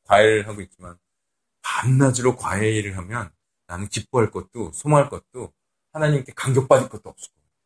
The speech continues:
거예요. 예. 근데 내가 복음 전하는 일을 하고 있고, 사람의 어두움을 쫓아내는 일을 하고 있고, 헌신케 하는 일을 하고 있기 때문에 저는 이게 기쁜 거예요. 남은 게 이거, 남은 게, 남을 게 이거밖에 없겠더라고요. 아무리 생각해도.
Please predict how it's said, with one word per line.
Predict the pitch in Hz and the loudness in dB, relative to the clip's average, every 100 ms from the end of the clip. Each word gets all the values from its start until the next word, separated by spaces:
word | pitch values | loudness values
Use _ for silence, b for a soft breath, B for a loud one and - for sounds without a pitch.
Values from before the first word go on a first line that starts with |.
| _ _ _ _ _ _ _ | _ _ _ _ _ _ _
거예요. | 92 87 | -16 -16
예. | 76 _ _ _ | -16 _ _ _
근데 | 123 110 | -8 -2
내가 | 123 - | -2 0
복음 | 120 131 | -2 2
전하는 | 127 120 113 | 2 2 -2
일을 | 101 101 | -6 -8
하고 | 92 | -12
있고, | 87 _ 180 110 - _ _ _ _ | -20 _ -8 -8 -10 _ _ _ _
사람의 | - 135 127 120 117 90 | 0 2 2 -2 -4 -6
어두움을 | 98 110 104 127 | -8 -6 -10 -10
쫓아내는 | 131 160 160 135 117 | -14 -16 -12 -10 -10
일을 | 92 87 | -14 -20
하고 | 80 | -20
있고, | _ _ 165 117 _ _ - | _ _ -18 -18 _ _ 2
헌신케 | 208 208 185 - 143 | 2 2 -2 -6 -6
하는 | 127 104 | -10 -16
일을 | 98 | -20
하고 | 85 | -20
있기 | 85 _ 92 | _ _ _
때문에 | 104 131 110 _ _ | -20 -20 -20 _ _
저는 | - 226 214 | 4 6 6
이게 | 185 | 2
기쁜 | - _ _ | -4 _ _
거예요. | _ _ | _ _
남은 | 123 185 233 247 | 4 6 4 2
게 | |
이거, | 175 139 170 | 2 2 4
남은 | 107 160 220 247 | 6 8 8 6
게, | 247 - | 2 0
남을 | 95 151 202 | 2 4 4
게 | 190 | 2
이거밖에 | 127 151 180 127 | 4 4 4 -2
없겠더라고요. | - - - - | -4 -14 -20 -14
아무리 | - 214 | -4 -2
생각해도. | 220 147 | -2 -10